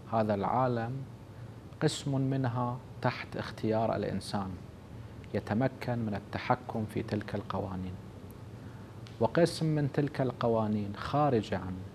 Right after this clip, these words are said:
قدرة الإنسان واختياره، فلا يتمكن من التحكم بها. الإنسان في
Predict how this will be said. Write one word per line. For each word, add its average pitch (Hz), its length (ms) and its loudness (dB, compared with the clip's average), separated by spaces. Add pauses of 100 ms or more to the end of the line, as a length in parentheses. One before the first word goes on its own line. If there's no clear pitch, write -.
(200)
قدرة 107 360 4
الإنسان 98 580 0
واختياره، 98 840 0 (600)
فلا 120 320 6
يتمكن 117 640 0 (640)
من 107 60 6
التحكم 110 800 2 (180)
بها. - 240 6 (1600)
الإنسان 113 640 4
في 107 320 0